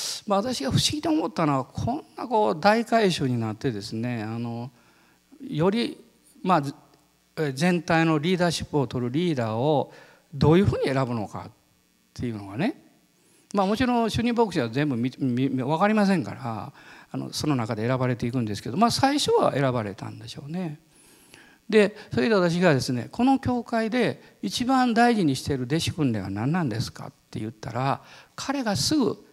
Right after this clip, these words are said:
言いました。その答えに驚嘆しました。「集まることです」って。<laughs>「参加することです」。これがまず第一条件。ね、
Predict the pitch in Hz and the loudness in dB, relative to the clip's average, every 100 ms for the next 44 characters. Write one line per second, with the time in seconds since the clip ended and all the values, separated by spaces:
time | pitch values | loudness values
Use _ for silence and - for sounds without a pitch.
0 | _ - 160 147 123 - 117 - 240 - | _ -2 2 2 2 0 0 2 2 2
1 | - 151 117 - 214 202 190 160 147 110 | 0 0 0 4 4 4 2 4 2 0
2 | - - _ _ _ _ _ _ - 151 | -6 -12 _ _ _ _ _ _ -2 0
3 | 160 143 131 117 104 92 - - - - | 2 2 0 -4 -8 -8 -2 0 0 -2
4 | - - - 220 - - - - _ _ | -6 -8 -12 -8 -8 -10 -20 -20 _ _
5 | _ _ _ - - 147 143 147 - 196 | _ _ _ -4 0 0 0 -2 -2 -4
6 | 180 160 - - - - - - - 240 | -4 -6 -10 -8 -8 -8 -16 -4 2 4
7 | 233 214 151 107 120 117 120 120 107 - | 4 2 -2 -4 -4 -2 -2 -2 -4 -12
8 | - _ _ _ _ _ _ _ - 208 | -18 _ _ _ _ _ _ _ -6 -4